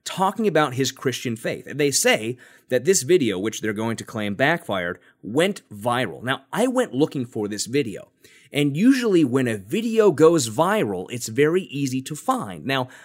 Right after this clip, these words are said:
I searched on YouTube. I searched several different ways. Rubio faith video, Rubio Christian faith,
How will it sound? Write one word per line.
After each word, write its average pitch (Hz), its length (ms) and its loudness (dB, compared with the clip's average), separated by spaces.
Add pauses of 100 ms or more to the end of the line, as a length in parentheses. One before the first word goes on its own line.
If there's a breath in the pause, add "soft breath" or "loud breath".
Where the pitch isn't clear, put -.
(180 loud breath)
I 127 200 -2
searched 139 420 2
on 113 220 -2
YouTube. 123 580 0
I 113 80 -6
searched - 480 -6
several 233 420 0
different - 280 -8
ways. 85 320 -8 (240 soft breath)
Rubio 151 500 6
faith 160 420 2
video, 147 440 4
Rubio 156 560 4
Christian 151 500 -2
faith, 147 380 2